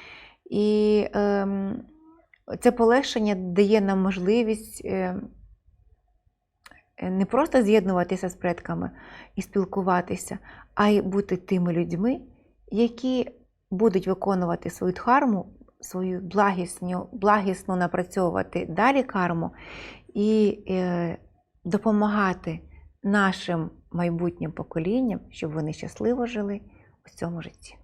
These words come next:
Я сподіваюся, що це відео було для вас корисними, корисне, тому підписуйтеся на наш канал, ставте вподобаєчку і дзвіночок, щоб не, м,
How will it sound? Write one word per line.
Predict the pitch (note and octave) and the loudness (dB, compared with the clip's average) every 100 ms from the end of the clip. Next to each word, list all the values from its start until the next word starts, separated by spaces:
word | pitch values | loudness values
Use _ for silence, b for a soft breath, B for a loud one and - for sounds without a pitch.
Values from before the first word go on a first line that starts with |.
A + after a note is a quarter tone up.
| - | -8
Я | G3+ A#3 | -2 0
сподіваюся, | - G#3 A3+ A#3 A3 A3 | 0 0 4 4 4 0
що | - G#3 | 0 0
це | G3+ - - A3 G#3 F#3+ - B - | 0 -8 -2 2 4 2 -4 B -6
відео | F3+ A3 F#3 F#3 | 0 2 2 2
було | E3+ F3+ F3+ | 2 2 0
для | E3+ | 0
вас | E3 E3 | -4 -6
корисними, | - F#3+ B3 - B3 B3 C4 - _ _ - | -2 0 0 0 0 0 -2 -10 _ _ -8
корисне, | F3+ F3+ A#3 - - C4+ C#4 B B B B - F#3+ | -2 -2 -2 -4 2 2 2 B B B B -10 -10
тому | - G#3 G3+ G#3 G#3+ G3+ | -4 -2 0 0 0 -2
підписуйтеся | - G3+ G3+ - - - A3 A3 F#3+ F3+ F3+ F3+ F#3 F3 | -4 -6 -6 -10 -6 2 2 2 0 0 -2 -4 -2 0
на | E3+ F3 E3+ | 0 0 0
наш | E3 E3 - | -2 -6 -6
канал, | F#3+ F3+ A3+ B3+ | -6 -2 -2 -4
ставте | - F3 - - | -4 -6 -6 -10
вподобаєчку | F3 - F#3 F3+ F#3+ F3+ E3+ - - E3+ - | -10 -6 -4 -2 -2 -2 -4 -8 -10 -10 -8
і | - F3 F3 | -6 -4 -4
дзвіночок, | F3 F#3 F3+ E3 F3 | -4 -4 -4 -6 -10
щоб | - F3 E3+ E3+ E3 - | -8 -6 -4 -4 -4 -8
не, | - F3 F3+ F#3+ F3 - _ _ - | -8 -6 -2 -2 -2 -6 _ _ -10
м, | E3 E3 E3 | -8 -6 -6